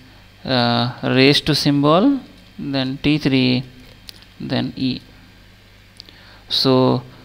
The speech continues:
here at the place T four, put the same thing, that is plus T four, it is raised to symbol, then T three, then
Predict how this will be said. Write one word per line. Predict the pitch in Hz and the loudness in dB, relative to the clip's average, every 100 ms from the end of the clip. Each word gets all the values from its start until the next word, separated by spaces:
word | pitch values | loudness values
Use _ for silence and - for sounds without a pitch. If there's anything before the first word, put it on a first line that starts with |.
| - | -18
here | - 143 151 | 0 4 6
at | 151 147 | 6 6
the | 143 | 4
place | 139 135 - | 6 4 4
T | 143 | 2
four, | 131 135 127 131 | 2 2 2 2
put | 127 147 147 | 2 0 2
the | 127 147 226 - - | 2 2 2 -4 -4
same | - 151 139 | 4 6 6
thing, | 131 117 - - - - - | 4 -4 -8 -20 -20 -20 -8
that | 131 127 | -6 0
is | 131 127 - - - | 0 0 -4 -10 0
plus | 143 139 196 - - - - - - - | 6 8 6 2 -4 -10 -20 -20 -20 -2
T | 139 135 | 2 2
four, | - 147 | 4 6
it | 143 139 | 6 6
is | 180 247 - - - - | 4 4 0 -10 -8 0
raised | 131 127 151 | 0 2 0
to | |
symbol, | 139 139 135 139 180 294 262 - - - - - - - - - - - - - - - - - - - | 0 0 2 4 6 4 2 -8 -20 -20 -20 -20 -20 -20 -20 -20 -20 -20 -20 -20 -20 -20 -20 -20 -20 -12
then | 139 135 131 131 127 127 - - - | -2 2 4 2 0 -4 -12 -8 0
T | 143 | 0
three, | 156 143 135 131 131 - - - - | 2 4 4 4 0 -6 -20 -20 -12
then | 135 127 143 | -4 -2 -2